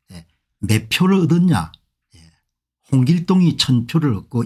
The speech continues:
임꺽정이 천오백 표를 얻었다. 이 표-,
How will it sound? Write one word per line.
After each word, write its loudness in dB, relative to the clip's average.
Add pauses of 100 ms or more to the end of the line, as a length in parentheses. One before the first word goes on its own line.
임꺽정이 0
천오백 -4
표를 -2
얻었다. -12 (300)
이 0
표-, -12